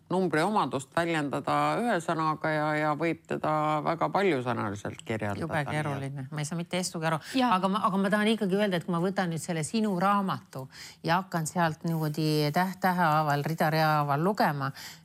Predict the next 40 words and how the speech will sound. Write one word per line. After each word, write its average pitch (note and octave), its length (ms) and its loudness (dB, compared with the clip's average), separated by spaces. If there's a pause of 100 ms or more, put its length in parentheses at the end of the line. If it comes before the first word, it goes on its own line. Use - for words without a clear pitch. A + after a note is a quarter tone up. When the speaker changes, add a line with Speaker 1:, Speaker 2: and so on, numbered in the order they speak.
Speaker 2:
siis F3+ 300 -6
ma F#3 140 2
saan G3+ 300 2
hakkama G3 400 0
Speaker 1:
Jaa, D3+ 80 4
Speaker 2:
ise. F#3+ 240 0 (140)
Speaker 1:
jaa, D#3 240 0 (340)
Speaker 2:
Et F#3 160 0
see A3 140 2
on - 20 -
Speaker 1:
saad G#3 60 0
Speaker 2:
nagu G3+ 100 2
Speaker 1:
küll, F#3+ 80 4
jah. G#3 80 2
Speaker 2:
eneseabiõpik E3 840 2
Speaker 1:
Jaa, D3+ 60 2
jaa, E3 180 4
Speaker 2:
ikkagi. C3+ 260 -8
Speaker 1:
jaa, D3+ 100 2
Speaker 2:
Okei, D#3+ 260 -2
Speaker 1:
jaa. C3 200 0
Speaker 2:
seda F3+ 280 -4
tahtsin C#3 380 -12
just - 140 -20
teada. D3 260 -10
Nii. E3+ 160 -6 (300)
Speaker 3:
Aga G3+ 520 4
nüüd A#3+ 220 2
hakkab A#3 180 0
juba G#3+ 220 2
tulema F#3+ 400 4
uus G3+ 260 2
aasta F3+ 380 2
ja E3+ 140 4 (400)
hästi F#3 420 -4
paslik F#3 420 -2
on, E3+ 220 0
äh, F3+ 180 2
rääkida, F3 520 0 (540)
rääkida F3+ 560 -2